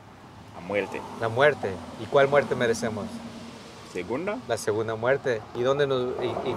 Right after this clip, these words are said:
Speaker 2: cuánto dura esa muerte?
Speaker 1: Mm, para siempre.
Speaker 2: Para siempre, ¿verdad? Ese es el infierno. Entonces la Bib-, la Biblia nos está diciendo que ese pecado nos separa. Entonces no hay nada que tú o yo podemos hacer para ir al cielo.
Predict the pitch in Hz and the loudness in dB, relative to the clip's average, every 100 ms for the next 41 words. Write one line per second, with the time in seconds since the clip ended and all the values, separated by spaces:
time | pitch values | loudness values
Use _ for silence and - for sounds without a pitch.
0 | - - 156 170 156 160 151 139 135 135 | -2 2 4 6 8 6 6 4 6 4
1 | - 104 - - - - 127 71 73 69 | 4 -4 -6 -16 -16 -14 -12 -12 -12 -12
2 | - - 85 - 113 120 123 117 110 139 | -10 -6 -6 -6 -10 -4 2 2 4 4
3 | 139 123 113 113 117 127 113 87 - 180 | 4 6 6 4 2 -4 -6 -8 0 2
4 | 185 120 - - - 151 170 160 175 180 | 2 0 -6 -16 2 8 10 10 8 8
5 | 147 147 165 160 127 - 147 160 151 147 | 6 6 2 2 0 2 4 2 0 0
6 | 127 113 - - - - - 151 - 143 | 0 0 -2 -16 -20 -6 0 2 2 0
7 | - 156 170 147 - 123 160 160 160 143 | 4 6 6 2 -4 2 2 4 2 2
8 | 160 175 185 170 147 - 160 196 214 - | 2 2 2 2 -2 -2 0 0 -2 -6
9 | - 123 135 135 135 120 113 135 139 131 | -2 4 4 2 -6 -6 -4 -4 -4 -2
10 | 107 98 95 - 147 147 | 0 0 -2 -2 0 0